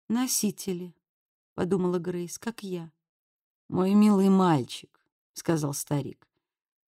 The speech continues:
«я вырос среди пожаров. Они опасны своей непредсказуемостью, с ними нельзя шутить». Грейс посмотрела налево, увидела еще две камеры, но есть ли там люди или нет, разглядеть не смогла.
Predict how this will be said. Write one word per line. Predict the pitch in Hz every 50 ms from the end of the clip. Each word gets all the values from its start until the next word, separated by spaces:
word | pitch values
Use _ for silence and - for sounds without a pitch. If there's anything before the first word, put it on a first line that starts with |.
| _ _ _ _ _
«я | - - 170 196 262 302 330 302
вырос | 262 294 320 320 320 311 -
среди | - - 285 262 214 214 240
пожаров. | - - 208 202 185 160 175 156 - - - - _ _ _ _ _ _ _ _ _ _ _ _ _ _ _ _ _ -
Они | - 147 190 214 226
опасны | 233 233 233 - 254 262 269 - - 254 254
своей | - - 226 233 247 254 262 262
непредсказуемостью, | 247 247 247 - 247 247 226 - - - 240 240 247 233 254 262 262 247 220 202 92 - - - 139 135 143
с | - -
ними | 135 160 196 202 214
нельзя | 220 226 226 226 214 180 175 202 208
шутить». | 196 - 240 247 226 - 214 - 147 _ - _ _ _ _ _ _ _ _ _ _ _ _ _ _ _ _ _ _ _ -
Грейс | - 180 226 254 254 226 -
посмотрела | - 247 - - 233 233 233 - 233 233 226 226
налево, | 226 226 226 220 220 214 208 202 196 262 285 - _ _ _ _ _ _ -
увидела | 226 220 277 226 269 277 277
еще | 285 262 311 294 - - - 254 220
две | 170 180 190 202
камеры, | - - 220 196 190 185 185 185 185 175 _ _ _ _ _ -
но | 226 254
есть | 247 247 269 240 - -
ли | 240 247
там | - - 233 233 240
люди | 240 240 254 247 190 185 226
или | - - 226 226 247
нет, | 247 269 285 285 -
разглядеть | 220 214 170 165 214 226 214 180 233 220 -
не | 208 208 -
смогла. | - - 214 208 208 180 196 180 156 147